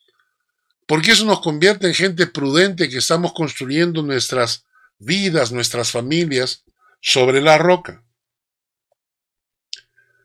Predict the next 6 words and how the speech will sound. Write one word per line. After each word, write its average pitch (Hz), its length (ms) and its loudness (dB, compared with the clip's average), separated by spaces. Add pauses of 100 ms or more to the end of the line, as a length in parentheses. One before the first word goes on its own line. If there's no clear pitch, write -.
(160)
Salmo 175 520 6
ciento 175 480 2
diecinueve, 147 920 0 (720)
versículo 131 600 0
ciento 139 420 -2
treinta. 143 560 -8